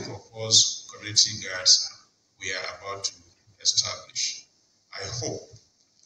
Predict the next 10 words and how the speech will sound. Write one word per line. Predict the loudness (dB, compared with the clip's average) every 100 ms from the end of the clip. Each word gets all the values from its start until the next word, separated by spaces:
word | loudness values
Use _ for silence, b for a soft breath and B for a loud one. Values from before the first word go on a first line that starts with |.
| _ -10
and | -8 -8 2 2 2 -4 -4
earnestly | 4 6 6 2
expect | 0 0 -10
that | -12 -16 -20 _ _ 0
this | 4 4
initiative | 2 -2 2 2 2 -8 -14
will | -20 -14
yield | -10 -6 -2 0 -2 -6 -20 b b b _ -8
valuable | -4 -4 -4 -6 -6
results | -4 -6 -6 -16 -16